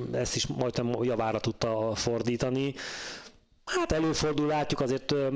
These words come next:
láttuk már annak idején Sagánt is, amikor tényleg a mezőnyben úgy közlekedett, m-, mint egy kívülálló, teljesen máshogy, mint a mezőny többi tagja,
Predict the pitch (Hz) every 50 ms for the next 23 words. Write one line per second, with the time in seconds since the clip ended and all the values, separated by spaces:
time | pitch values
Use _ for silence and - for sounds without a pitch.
0 | 135 123 123 127 131 131 117 113 123 135 143 127 123 - - 120 131 123 127 123
1 | 120 110 113 120 113 101 - 135 120 113 113 110 104 113 - - 120 110 - 120
2 | - - 117 113 104 110 113 110 104 107 117 113 110 113 117 113 107 - 127 113
3 | 101 117 107 - 117 113 113 107 - 127 117 120 131 123 127 127 123 123 123 127
4 | 123 123 123 123 123 120 117 123 117 - - - - 135 127 113 110 113 113 107
5 | 107 107 107 107 110 - 120 113 107 - - 120 113 110 110 110 107 - 117 110
6 | 110 110 101 - 117 107 110 113 110 110 113 110 104 - 113 104 107 104 - 113
7 | 110 107 107 110 113